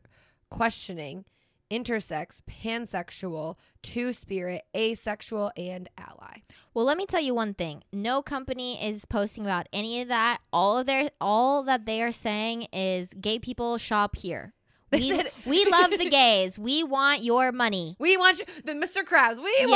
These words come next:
Speaker 1: want your money.
Speaker 2: like, they are so quick to put a rainbow flag on anything that they have. And first of all, can we just petition for better Pride merch? Because
Speaker 1: Yes.
Speaker 2: Pride merch fucking is terrible.
Speaker 1: It is.
Speaker 2: I have not seen many companies do it right.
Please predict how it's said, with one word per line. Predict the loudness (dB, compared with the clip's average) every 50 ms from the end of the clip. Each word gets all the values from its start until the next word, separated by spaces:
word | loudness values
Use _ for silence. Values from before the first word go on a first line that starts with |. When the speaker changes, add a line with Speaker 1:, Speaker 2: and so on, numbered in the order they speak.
| 10 10 8
Speaker 1:
want | 6 4
your | 4 4 4 4 2
money. | 2 4 6 6 6 6 4 0 -4
Speaker 2:
like, | -10 -10
they | -4 -2 0 2 4
are | 4 4 2 2
so | -2 -6 -6 -2 0 0 0
quick | 0 0 0 -2 -2 -2
to | -4 -8 -6
put | -2 -2 0 0
a | 0
rainbow | -2 -2 -4 -4 -4 -4 -2 -2 0 0 0 -2 -2
flag | -4 -4 -2 0 0 2 2 0 0 -2 -4 -6
on | -6 -6 -6 -4
anything | -6 -6 -6 -6 -8 -8 -8
that | -8 -8 -6
they | -6 -4
have. | -2 -2 -2 -2 -4
And | -8 -8
first | -6 -6 -6 -4 -2
of | 0 0
all, | 0
can | 0 -4 -8 -8 -8 -6
we | -6 -6 -4 -4
just | -2 -2 -2 -2 -4 -8 -12 _ _ _ _ -4
petition | -4 -4 -2 -4 -6 -6 -4 -4 -6 -6 -6
for | -6 -4 -2 -2 -2
better | -4 -6 -8 -8 -6 -4 -2 -2 0 0 0 -2 -4 -6 _ _ _ _
Pride | -20 -18 -12 -8 -6 -6 -4 -4 -6 -6 -8
merch? | -10 -12 -10 -10 -10 -12 -12 -14 -16 -16 -18 _ _ _ -10
Because | -6 -2 -2 -2 -2
Speaker 1:
Yes. | -4
Speaker 2:
Pride | -6 0 4 4 4 4 4 0
merch | -2 -2 -2 -2 -2 -4 -10 _ _ _
fucking | -20 -20 -16 -8 -4 -4 -4 -4 -4 -10 -10 -8
is | -10 -10 -12 -12
terrible. | -16 -12 -8 -6 -6 -6 -6 -10 -14 -18 -20 _ _ -12
Speaker 1:
It | -10 -8
is. | -6 -4 -2 0
Speaker 2:
I | 2 2
have | 0 0 -2
not | -4 -4 -4 -4 -6
seen | -8 -12 -12 -10 -8 -8 -6 -6 -4
many | -4 -2 -2 -2 -4
companies | -4 -4 -6 -6 -6 -8 -10 -10 -10
do | -10 -10 -8 -8
it | -8 -8 -10
right. | -12 -12 -10 -10 -10 -12